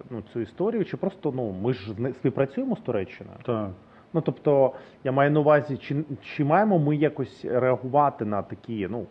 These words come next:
Speaker 1: дивні практики, давай так назвемо, політичні, які, ну, так виглядає, не дуже то, е, близькі з-, до ліберальних практик управління?
Speaker 2: Ну, мені такі, е, такі практики не подобаються. Я проти, е, я дуже люблю Туреччину,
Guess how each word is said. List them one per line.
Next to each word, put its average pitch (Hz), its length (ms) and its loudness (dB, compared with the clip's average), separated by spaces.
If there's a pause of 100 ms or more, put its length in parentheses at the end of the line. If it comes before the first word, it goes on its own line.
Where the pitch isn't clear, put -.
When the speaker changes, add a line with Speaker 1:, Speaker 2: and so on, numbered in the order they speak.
Speaker 1:
дивні 117 420 2
практики, 90 540 -4
давай 98 200 -4
так 147 200 2
назвемо, 113 340 0
політичні, 101 640 -6
які, 165 340 6 (220)
ну, 165 160 4
так 165 280 4
виглядає, 170 360 8
не 180 120 6
дуже 175 260 6
то, 143 400 4
е, 139 60 6
близькі 147 540 4
з-, 139 180 0
до 131 200 4
ліберальних 127 600 6
практик - 520 -4 (840)
управління? 92 600 -4 (460)
Speaker 2:
Ну, 120 120 4
мені 135 220 6
такі, 120 320 -4 (360)
е, 80 140 -4
такі 117 340 -2
практики 139 500 -2
не 95 160 -4
подобаються. 78 480 -10 (320)
Я 120 280 -4 (100)
проти, 104 340 -4 (140)
е, 82 40 -8 (840)
я 107 140 2
дуже 107 280 0
люблю 82 240 -2
Туреччину, 117 640 -4